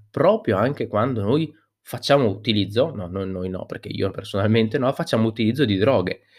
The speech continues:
Quindi alla fine dà dipendenza, quindi alla fine il meccanismo che ci sta dietro è sicuramente diverso, ma di base sempre di dopamina stiamo parlando. E bisogna che riusciamo veramente a,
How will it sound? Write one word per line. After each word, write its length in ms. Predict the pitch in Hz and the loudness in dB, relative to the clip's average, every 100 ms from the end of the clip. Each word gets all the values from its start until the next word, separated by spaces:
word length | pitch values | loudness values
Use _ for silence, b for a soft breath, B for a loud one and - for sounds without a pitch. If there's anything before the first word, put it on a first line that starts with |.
| b _ | b _
Quindi 280 | 208 120 | 2 4
alla 120 | 104 147 | 4 2
fine 640 | 175 123 95 107 104 - | 0 2 2 0 -2 -12
dà 220 | 113 120 | -2 0
dipendenza, 760 | 151 104 95 98 135 95 92 90 | 2 0 -2 2 2 0 -4 -6
quindi 220 | 180 143 | -2 0
alla 100 | 131 | 0
fine 260 | 131 135 104 | -2 -2 0
il 100 | 127 | 2
meccanismo 680 | 151 151 127 123 175 160 107 | 0 -2 -6 -4 -2 -2 -4
che 100 | 107 | -4
ci 120 | 107 | -10
sta 180 | 104 123 | -6 -2
dietro 640 | 113 101 87 90 98 107 - | 0 0 0 0 0 -2 0
è 260 | 107 - - - _ - | 2 2 -2 -20 _ -16
sicuramente 600 | - 104 85 90 110 104 | -14 -10 -6 -2 -2 0
diverso, 580 | 101 113 98 - 101 | 2 2 2 -2 -4
ma 240 | 95 135 156 | 0 2 2
di 120 | 147 | 2
base 760 | 143 92 85 87 87 - _ _ | 2 2 0 -2 -4 -6 _ _
sempre 480 | - - 160 160 113 | -10 -4 -2 0 -2
di 120 | 104 | -2
dopamina 500 | 110 107 113 107 107 | -4 -2 -2 -2 -4
stiamo 280 | 110 147 104 | -4 -4 -4
parlando. 640 | 82 98 107 80 78 - _ _ _ _ _ | -4 0 0 -2 -8 -14 _ _ _ _ _
E 100 | - | -4
bisogna 300 | 123 123 170 165 | 0 2 2 2
che 140 | 123 | 2
riusciamo 460 | 113 - 147 147 107 | 2 2 2 2 2
veramente 720 | 110 104 120 180 101 98 85 | 2 2 4 4 2 0 -4
a, 400 | - 95 92 - | -2 0 0 -4